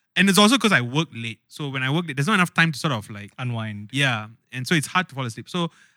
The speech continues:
Speaker 1: I listen to like those comic narration videos and they're just amazing to put me to sleep. But recently I stumbled on an-, another video. He's, he's a comedian. I found out later that he's a comedian, Joe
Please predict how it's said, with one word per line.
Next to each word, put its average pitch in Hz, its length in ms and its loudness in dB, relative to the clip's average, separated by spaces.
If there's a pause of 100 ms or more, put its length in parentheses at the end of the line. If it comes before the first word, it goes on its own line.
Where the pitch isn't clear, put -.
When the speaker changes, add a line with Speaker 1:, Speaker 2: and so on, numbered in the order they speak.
Speaker 1:
I 135 80 -2
listen 160 280 0
to 151 60 -2
like 110 220 -6
those 120 160 -10
comic 143 260 -10
narration 127 460 -4
videos 127 460 -2
and 127 160 -12
they're 120 100 -4
just 156 160 -2
amazing 127 560 -4
to 113 80 -16
put - 240 -16
me 143 80 -4
to 107 100 -6
sleep. 139 380 -6 (560)
But 143 240 0
recently 196 380 0
I 117 320 -4 (100)
stumbled 156 320 -2
on 123 100 -4
an-, 110 300 -14
another 135 400 -2
video. 117 380 -6 (340)
He's, 147 300 -2
he's 139 120 -8
a 165 60 0
comedian. 175 480 2
I 110 80 -12
found 170 180 0
out 196 80 2
later 147 240 -2
that 127 80 -4
he's 110 140 -10
a 117 40 -14
comedian, 120 360 -10
Joe 156 300 2